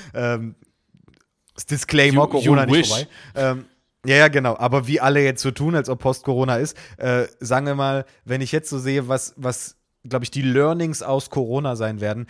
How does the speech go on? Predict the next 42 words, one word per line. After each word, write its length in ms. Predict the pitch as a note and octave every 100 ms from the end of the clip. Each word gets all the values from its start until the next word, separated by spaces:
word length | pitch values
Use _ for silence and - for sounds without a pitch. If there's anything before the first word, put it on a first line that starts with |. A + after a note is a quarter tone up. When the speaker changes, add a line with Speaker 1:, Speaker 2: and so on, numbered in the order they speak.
| - -
Speaker 1:
wird 260 | C3 F3+ F3
nicht 160 | F3+
so 120 | F3
viel 180 | - E3+
bei 140 | D3 C#3
rumkommen. 540 | C3+ C#3+ A2+ E2 D2+ _ _ _ _ _ _ _ _ _ _ - - -
Speaker 2:
Ich 140 | E3 - -
Speaker 1:
Äh, 280 | A2+ A#2 C3
insofern 400 | B2 C3+ C#3+ C3
bin 100 | D3
ich 120 | -
da 120 | C#3+
vorsichtig, 680 | - D3 D3 C#3+ - C#3+ -
irgendwie 360 | C3+ B2+ B2+
das 220 | B2 C3 -
vielleicht 340 | C3 B2+ -
als 300 | B2 A#2+ -
den 480 | B2 B2+ C3 B2+ A#2+ _ _ _
historischen 560 | A#2+ - C3+ C3 B2+ A#2
Marker 380 | G#2+ B2 C3+ A#2
Speaker 2:
Ey, 60 |
Speaker 1:
zu 40 | C3
Speaker 2:
wir 80 | D3+
Speaker 1:
nehmen. 60 |
Speaker 2:
müssen 280 | C#3+ E3+ F#3+
da 160 | F3+ E3+
einfach 360 | D3+ D#3 E3+
mit 220 | D3+ D#3 -
gutem 260 | E3 E3+
Beispiel 320 | C3+ C#3+ -
vorangehen. 460 | - C3+ C#3 C#3 A2+
Jetzt 140 | B2
am 80 | D3
Freitag, 560 | - C3 D#3 D3+ D#3+ C3+
wenn's 200 | C3 -
nicht 200 | C3+ -
regnet, 380 | D3+ D3+ D3+ C#3
was 180 | B2+
es 100 | C3+
wahrscheinlich 400 | C#3 B2+ B2+ A#2+
tun 260 | - E3 D#3+
wird, 200 | C#3